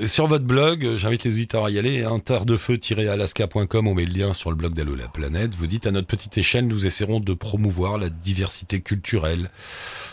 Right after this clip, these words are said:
Euh, dans, dans les faits, ça se traduit comment ?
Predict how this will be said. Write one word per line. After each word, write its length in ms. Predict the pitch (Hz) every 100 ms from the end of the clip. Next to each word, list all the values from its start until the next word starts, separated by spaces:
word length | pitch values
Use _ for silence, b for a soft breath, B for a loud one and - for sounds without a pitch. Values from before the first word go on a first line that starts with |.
| - 80
Euh, 400 | 85 80 82 82 82 87 82 73 52 50 78 - 65 64 - 110 85 82 - - 101 -
dans, 200 | 131 131
dans 200 | 117 131
les 140 | 131 117
faits, 160 | 156
ça 140 | 151 117
se 40 |
traduit 280 | - 104 104
comment ? 380 | 104 98 107